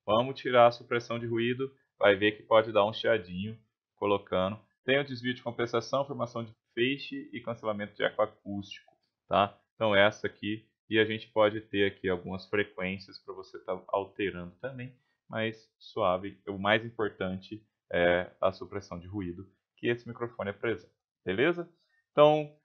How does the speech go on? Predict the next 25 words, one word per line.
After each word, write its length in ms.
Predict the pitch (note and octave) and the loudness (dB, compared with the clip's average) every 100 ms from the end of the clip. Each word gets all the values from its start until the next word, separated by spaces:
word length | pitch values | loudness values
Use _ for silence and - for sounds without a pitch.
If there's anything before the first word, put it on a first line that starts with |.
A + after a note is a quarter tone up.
| _ | _
microfone, 680 | C3 C3+ B2+ - C3+ C3+ C#3 | -4 -2 -4 0 4 4 6
headset, 760 | B2 A#2 A2+ - A#2 B2 - A#2+ | 2 2 -2 6 8 8 4 -10
muito 800 | A#2 A2+ B2 C#3 D3 D3+ D3+ C3+ | -8 -6 -4 -2 0 -2 -4 -2
bom. 460 | A#2+ A2+ A2+ A#2 | 2 4 2 -4
Você 300 | A2 - A2 | -12 -10 -8
encontra 400 | A2 - A#2 A2 | -8 -8 -8 -6
no 100 | G#2 | -8
link 220 | G#2 A2+ A#2 | -8 -6 -4
da 80 | |
descrição, 600 | A#2+ - B2 A#2+ G#2 G#2 - | -6 -6 -14 -8 -6 -6 -6
que 80 | |
vai 100 | - | -8
te 120 | - F#2+ | -6 -4
levar 260 | F#2 G2+ | -2 -2
pra 160 | A#2+ B2+ | -2 -2
loja 240 | A#2+ A#2 | 0 -2
da 80 | A#2 | -8
Kabum, 420 | A#2+ A#2+ G2+ G2+ - _ - | -6 -6 -6 -14 -16 _ -6
onde 200 | G#2 G#2 | -4 -4
tem 280 | A2+ A2 - _ | -6 -6 -10 _
todos 680 | C3 C3+ C#3+ D3 D3+ D3 C3+ | 0 2 4 4 2 0 -6
os 100 | C3+ | -8
produtos 540 | - B2+ B2 A#2+ A#2+ | -4 -4 -4 -8 -6
da 100 | A#2+ | -2
Ozone. 580 | B2+ A#2+ G2+ F#2 F#2 G#2+ | 0 -2 -4 -4 -4 -8